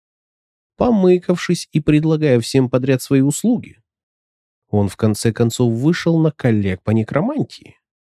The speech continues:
А те посоветовали пока не высовываться и отправиться в одну из тайных лабораторий, куда как раз возвращался её владелец, поляк,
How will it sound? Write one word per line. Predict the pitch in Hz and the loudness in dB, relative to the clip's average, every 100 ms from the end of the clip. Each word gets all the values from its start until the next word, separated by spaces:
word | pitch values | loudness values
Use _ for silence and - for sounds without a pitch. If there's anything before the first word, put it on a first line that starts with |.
| _ _ _ _ _ _ _ _ _ - | _ _ _ _ _ _ _ _ _ -6
А | 107 92 | -4 -4
те | - 101 107 | -4 -2 0
посоветовали | 139 139 165 160 156 170 175 | -2 -2 0 0 0 0 0
пока | 175 185 - 135 | -2 -2 0 2
не | 151 | 4
высовываться | 180 - - 110 104 104 101 - 104 101 _ _ _ | 2 -2 0 4 4 2 -2 -6 -10 -10 _ _ _
и | 160 - | -6 -4
отправиться | 123 - - 101 98 104 117 127 | -4 -6 -4 -2 0 -2 -2 -2
в | 127 | 0
одну | 139 190 220 | 2 2 2
из | 208 | 0
тайных | - 202 180 165 | -2 0 0 2
лабораторий, | 170 156 147 - - - _ _ _ _ _ _ _ _ _ _ _ | 2 4 2 -2 -14 -14 _ _ _ _ _ _ _ _ _ _ _
куда | 110 104 107 | -4 0 0
как | 117 101 | 0 -2
раз | 104 101 110 120 | -2 0 -2 -2
возвращался | 113 123 123 127 120 - | 0 0 0 0 -2 0
её | 127 123 | 2 2
владелец, | 127 139 165 190 - - - _ _ _ - | 2 0 0 -6 -6 -14 -20 _ _ _ -4
поляк, | 226 190 - - | -2 -2 -4 -12